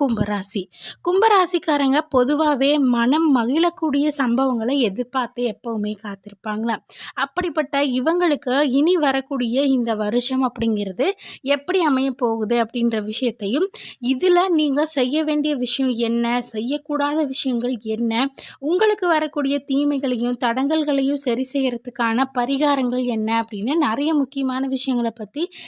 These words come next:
இந்த வீடியோ முழுக்க நிறைய தகவல்கள் காத்திருக்கு. அதனால வீடியோவை ஸ்கிப்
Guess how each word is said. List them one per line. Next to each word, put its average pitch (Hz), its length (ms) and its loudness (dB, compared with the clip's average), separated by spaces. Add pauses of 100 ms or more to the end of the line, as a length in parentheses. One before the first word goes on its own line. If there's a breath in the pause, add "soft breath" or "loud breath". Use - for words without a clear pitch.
இந்த 359 240 0
வீடியோ 302 340 2
முழுக்க 254 400 0
நிறைய 240 380 0
தகவல்கள் 220 680 -4
காத்திருக்கு. 208 500 -8 (320 loud breath)
அதனால 302 340 2
வீடியோவை 285 480 2
ஸ்கிப் 277 360 -6